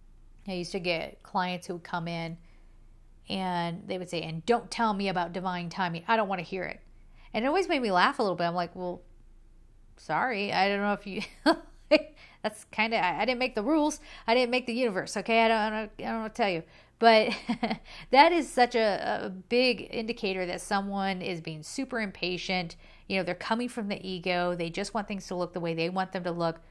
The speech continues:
before they allow themselves to be happy. This is talking about deep soul level intelligence, wisdom, and knowing that the journey is a big part of what we're doing here.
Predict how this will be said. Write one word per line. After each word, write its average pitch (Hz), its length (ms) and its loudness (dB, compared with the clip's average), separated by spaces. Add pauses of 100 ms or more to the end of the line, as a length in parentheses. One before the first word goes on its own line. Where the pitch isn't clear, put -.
(120)
before 190 340 -2
they 190 140 2
allow 170 260 2
themselves 170 480 -6
to - 80 -12
be 180 140 -6
happy. 151 580 -8 (1120)
This 240 140 -2
is 320 100 -2
talking 214 240 2
about 160 340 0 (760)
deep 202 420 -4 (800)
soul 208 240 -2
level 190 300 0
intelligence, 175 720 -4
wisdom, 196 640 -4 (1000)
and 202 280 0
knowing 202 600 -2 (640)
that 185 420 2
the 185 120 -4
journey 202 840 0 (280)
is 196 200 -4
a 196 60 -2
big 175 240 -2
part 196 260 2
of 175 80 -4
what 180 140 -2
we're 180 80 -4
doing 165 300 -6
here. - 280 -12